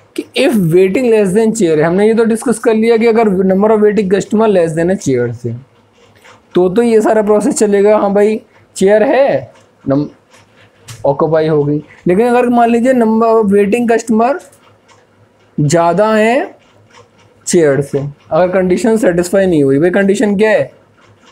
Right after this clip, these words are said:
कि waiting जो है less than होनी चाहिए chair से, लेकिन मान लीजिए customer ज़्यादा हैं और chair है नहीं, तो क्या होगा? हमने क्या बताया?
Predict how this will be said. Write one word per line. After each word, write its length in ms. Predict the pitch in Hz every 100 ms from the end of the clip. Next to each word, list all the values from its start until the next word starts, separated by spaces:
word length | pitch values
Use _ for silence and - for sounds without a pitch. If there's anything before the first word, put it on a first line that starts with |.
| -
कि 60 | 160
waiting 540 | 156 170 214 220 214
जो 100 | 208
है 80 | 214
less 240 | 208 190
than 140 | 185 196
होनी 220 | 185 180
चाहिए 220 | 180 202
chair 320 | 196 139 135 135
से, 180 | 135 147 _ _ _ _ _ _ - -
लेकिन 240 | 151 180
मान 160 | 196 190
लीजिए 420 | 196 196 175 147 - - _ _ - _ _ _ -
customer 380 | 170 170 202 208
ज़्यादा 300 | 190 180 196
हैं 280 | 214 233 269
और 200 | - 170
chair 340 | - 185 190
है 220 | 180 151 131
नहीं, 220 | 127 131 - -
तो 100 | 170
क्या 160 | 190
होगा? 320 | 170 165 160 131 107 _ _ _ _ _ -
हमने 220 | 226 160
क्या 140 | 160 156
बताया? 440 | 147 139 127